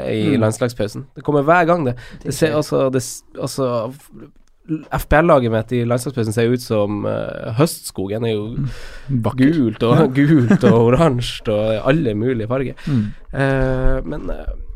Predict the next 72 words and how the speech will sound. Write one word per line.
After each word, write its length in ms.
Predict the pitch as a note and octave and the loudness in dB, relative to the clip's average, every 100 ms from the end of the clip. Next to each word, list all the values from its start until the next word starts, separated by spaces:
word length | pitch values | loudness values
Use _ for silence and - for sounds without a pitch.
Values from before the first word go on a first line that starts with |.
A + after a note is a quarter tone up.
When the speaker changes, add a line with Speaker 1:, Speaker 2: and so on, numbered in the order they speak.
| - | -4
Speaker 1:
men 160 | C#3+ D3 | 2 4
ja, 140 | D#3 | 4
du, 280 | E3 F#3 G3+ | 4 0 0
du 140 | E3 E3+ | 0 2
ville 120 | D#3+ | 2
ha 60 | D3+ | -2
suttet 320 | - - - | -6 -6 -4
med 80 | A2 | 0
han 100 | G#2+ | 0
og 60 | G#2+ | 0
ventet, 420 | G#2+ G#2 - - B2+ - | 0 -2 -8 -10 -10 -6
eh, 140 | G#2+ | -4
til 120 | G#2 C#3 | 0 2
Speaker 2:
Ja. 100 | G2+ | 2
Speaker 1:
fredag. 300 | G2 G#2+ B2+ | 0 -2 2
Det 100 | D3+ | 2
er 60 | |
kanskje 200 | F3 C#3+ | 2 2
ikke 120 | B2 C3+ | 2 2
så 20 | |
mye 120 | C#3 | 2
mer 160 | C3+ A#2+ | 2 0
å 40 | |
si 340 | - - E3+ G#2+ | -2 -4 -2 -2
om 120 | G#2+ | -4
Salah, 200 | A#2+ A#2+ | 0 2
Speaker 2:
Nei, 60 | B2 | 4
det 100 | C3 | 6
må 40 | |
Speaker 1:
for, 100 | A2+ | 6
Speaker 2:
du 100 | G#2 | 6
bare 140 | G#2+ G#2+ | 6 6
Speaker 1:
for 0 | |
man 120 | - | 6
vil 80 | E3+ | 4
Speaker 2:
gjøre. 20 | |
Speaker 1:
jo 60 | D3+ | 2
ha 240 | - F#3 | -2 -2
han 120 | A2 | -2
fremover 420 | G#2+ C3 B2 G2+ A2 C#3 | -2 -2 -2 -4 -2 0
Speaker 2:
Ja. 120 | B2 | 2
Speaker 1:
med 680 | B2+ B2+ A#2+ A2+ G#2+ A#2 C3 - - - | 0 0 0 -2 -4 -6 -10 -14 -20 -10
de 100 | A#2 | -4
kampene 320 | C3 B2+ A#2+ | -4 -4 -4
som 100 | A2 | -4
de 60 | A#2 | -4
har. 160 | B2+ A#2+ - | -6 -8 0
Speaker 2:
Ja, 100 | D3+ D3 | 4 4
vi 180 | C#3+ D3 | 4 4
er, 80 | |
det 100 | C#3 | 4
er 140 | C#3+ C#3+ | 4 6
jo 60 | |
den 140 | D#3 C3+ | 4 4
Speaker 1:
Fulham 0 | |
har 100 | G#2+ | 4
Speaker 2:
spilleren 160 | B2+ A2+ | 4 4
Speaker 1:
jo 40 | |
Speaker 2:
man 120 | A#2 A#2 | 2 2
kanskje 260 | A#2 A#2+ | 0 2
har 180 | A#2 A2 | 2 2
Speaker 1:
Huddersfield 320 | A2 A2+ A2+ | 2 -2 -4
på 60 | G#2+ | -4
hjemme. 80 | A#2+ | -2
Speaker 2:
mest 280 | A#2 - | -2 -4
lyst 280 | A#2 G#2+ - | -6 -6 -6
på 100 | B2 | -4
de 100 | A2+ | -2
kommende 320 | A#2 G#2+ G#2 | 2 2 4
rundene, 300 | G#2+ G2 G#2+ | 2 2 2
da. 100 | C3 | 0
Speaker 1:
Ja. 80 | B2 | -2